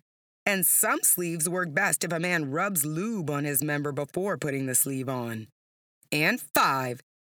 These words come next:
penis sleeves are affordable for most adults into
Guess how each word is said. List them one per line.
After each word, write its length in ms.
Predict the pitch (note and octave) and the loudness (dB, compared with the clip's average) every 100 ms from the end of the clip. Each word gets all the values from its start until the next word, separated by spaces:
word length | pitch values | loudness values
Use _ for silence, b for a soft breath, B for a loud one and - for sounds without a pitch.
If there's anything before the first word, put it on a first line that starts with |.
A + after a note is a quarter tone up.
| _ _ - | _ _ -4
penis 420 | E4 E4+ A3+ G#3 | -2 0 2 2
sleeves 380 | - C4 C4 A#3+ | 2 0 -4 -2
are 200 | G3+ G#3 | 0 0
affordable 760 | F#3 - - C#4+ C4+ A#3 A3+ - | -2 -2 -2 0 2 2 -2 -2
for 160 | D#3 | -2
most 420 | D3+ F3 C4+ - - | 0 -2 0 0 0
adults 480 | E3+ B2 F#3+ A#3+ - | -4 -4 -4 -2 -2
into 360 | F3+ F3 - | 0 -2 -4